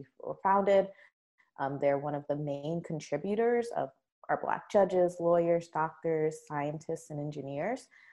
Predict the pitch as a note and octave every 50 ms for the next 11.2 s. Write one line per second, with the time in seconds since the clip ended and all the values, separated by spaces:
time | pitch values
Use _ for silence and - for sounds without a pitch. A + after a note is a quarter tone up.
0 | - _ - - E3+ - - G#3 G3 G3 G3 G3+ G3 - F#3+ G3+ - - G#3+ G#3
1 | G3 F3+ F3 F#3 F3+ F#3 G3+ G#3+ A3+ G3+ G3 F#3+ F#3+ G3 F#3+ - - F3 E3+ F3+
2 | F#3+ F#3 - F3 D#3+ D#3+ D#3+ D#3+ - F3 F3+ F#3+ - - F3+ E3+ F3+ F3+ F3 F#3
3 | F3+ - F#3+ F#3 F3+ _ _ _ _ - F#3 - F#3 F#3 F3+ F3+ G#3 A#3+ A#3+ -
4 | - - - - _ _ _ - E3 D#3+ - - E3 D#3+ D#3+ - - F3+ E3 D#3
5 | E3 E3+ - - B3 C4 C#4+ D4 D4+ - - - - - _ _ _ _ _ _
6 | _ - - F#2 F3+ F3 - - - F3+ F#3 F3+ F3 F3 F3 F3 F#3 A3 C4 C4
7 | B3 A#3 - - - E3+ D#3+ D#3+ D#3 E3 E3+ - - - _ _ - E3+ E3 E3
8 | E3+ E3+ F3 E3+ E3+ G3+ - - D#3 D#3 - - D#3+ D3+ D3+ - C#3+ C3 C3+ C#3
9 | D#3 - - D3+ D3 C#3+ C#3+ - _ _ _ _ _ _ _ _ - - F3+ E3+
10 | E3 D#3+ D3 D#3 D3 D3 D#3+ E3 F3+ - - - C#3 C3+ - - - E3+ D#3+ D#3+
11 | D#3+ D#3 D#3+